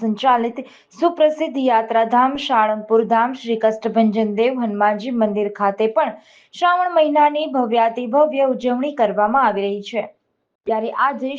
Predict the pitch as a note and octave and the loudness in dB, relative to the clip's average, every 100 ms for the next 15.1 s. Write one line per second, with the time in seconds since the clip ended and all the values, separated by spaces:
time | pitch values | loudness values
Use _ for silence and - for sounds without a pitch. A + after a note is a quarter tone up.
0 | C#4+ B3 A#3 B3 C#4 C#4 A3+ A#3 A#3 B3 | -2 -2 -2 -6 -10 -10 -2 -2 0 -2
1 | A#3 A3 G#3+ G#3+ G#3 A3 G3 F#3+ G#3 G#3 | 0 -2 -2 -2 0 0 -2 -2 -2 -2
2 | - G#3+ A3 G#3 G#3+ A3 C4 G#3+ G#3+ A3+ | -4 -4 0 0 0 0 0 0 0 -2
3 | A3+ - _ _ C#4 C#4+ D#4+ D#4 D#4+ D4 | -6 -20 _ _ 0 2 2 0 -2 -6
4 | C#4 D4+ C4 A3+ A#3 A3+ - A3+ A#3+ C4 | -4 -2 0 0 0 -2 -2 -2 0 -4
5 | - A#3 G#3+ A3+ A3 A3 A3+ G#3 G3+ F#3+ | -2 0 2 0 0 2 2 2 0 0
6 | G#3 G#3 F#3+ C#4 B3 C4+ C4 A3+ G#3 G#3 | 0 -2 -6 -6 -6 -6 -4 0 0 0
7 | G#3 G#3 A3 A#3+ C4 A3+ _ _ _ _ | 0 2 2 -2 -10 -20 _ _ _ _
8 | - C4+ D4 F4 D#4+ C4+ C#4 C4+ C#4+ C#4+ | -2 0 2 2 4 2 2 0 -2 0
9 | A#3 A#3 D4 C#4+ A3+ B3+ B3+ A#3 A3+ B3+ | -2 0 0 0 2 0 0 0 0 0
10 | - A3 A#3+ B3+ C4+ D4+ D4+ - A3+ B3 | -2 0 0 -2 -2 -2 -4 -2 0 2
11 | C4+ A#3 A3+ A3+ A#3 A#3+ A#3 - A#3 B3 | 0 2 2 2 2 0 -2 -2 0 0
12 | C4+ A#3+ B3+ B3+ A3+ G#3+ G3+ G#3 G#3 G#3 | -4 -4 -4 0 0 0 2 0 2 0
13 | C4 D4 F#3+ - _ - _ - C#4+ E4+ | 2 -2 -4 -12 _ -20 _ -12 -2 0
14 | D#4 D#4 D#4 D4 D#4 C#4+ D#4 D#4 C#4+ D4 | 2 2 0 2 2 4 4 2 2 0
15 | D4 | 2